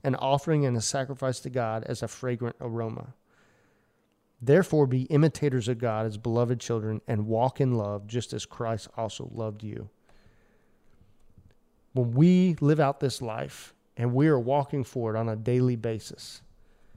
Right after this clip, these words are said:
what is the image in which we were reflecting to our wives, to, to our children, and to the world around us?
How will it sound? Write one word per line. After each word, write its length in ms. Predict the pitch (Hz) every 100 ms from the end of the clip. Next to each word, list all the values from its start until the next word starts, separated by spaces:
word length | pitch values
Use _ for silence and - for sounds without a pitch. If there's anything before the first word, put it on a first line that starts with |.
| - - - _ - - -
what 160 | 127 143
is 160 | 170
the 160 | 160 180
image 320 | 131 123 107
in 80 | 123
which 200 | 120 -
we 160 | 127 120
were 160 | 117
reflecting 760 | 110 - 139 123 - 127 117 117 _ _ _ _ _ _ -
to 100 | 131
our 100 | 110
wives, 520 | 107 120 135 143 -
to, 140 | - - _ _ _ _ _ _ _ _ _ _ _ - -
to 140 | 135
our 120 | 131
children, 560 | 107 - 151 143 156 165 - _ _ _ _ _ -
and 120 | 127
to 120 | -
the 80 | 120
world 280 | 110 123 117
around 380 | 113 117 110 -
us? 300 | - -